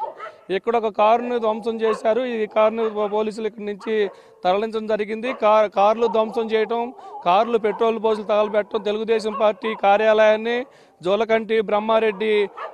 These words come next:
ఆ, నివాసాన్ని కూడా పెట్రోల్ పోసి తగలబెట్టి బేభత్సకాండ సృష్టించిన పరిస్థితి అయితే ఉంది. అయితే దీనిపై కూడా తెలుగుదేశం పార్టీ రాష్ట్ర పార్టీ కార్యాలయం చాలా సీరియస్గా తీసుకుంది. చంద్రబాబు, అచ్చెన్నాయుడు,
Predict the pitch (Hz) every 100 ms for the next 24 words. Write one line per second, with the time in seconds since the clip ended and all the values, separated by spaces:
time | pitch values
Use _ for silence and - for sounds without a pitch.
0 | - 196 196 196 226 247 233 233 233 226
1 | 226 226 226 196 233 226 208 220 240 220
2 | 196 208 208 214 208 190 220 208 202 _
3 | _ - 139 190 226 247 - 233 233 220
4 | 226 220 214 214 - 220 214 214 208 202
5 | 202 202 208 220 208 214 214 202 220 240
6 | 269 _ _ - 202 202 240 220 226 233
7 | 233 240 240 247 233 226 226 226 226 214
8 | 220 214 208 214 202 220 202 214 - 214
9 | 214 214 220 214 - - - - 196 208
10 | 202 226 233 247 226 233 233 247 220 -
11 | 214 240 247 226 208 226 226 226 226 208
12 | - 226 220 220 220 214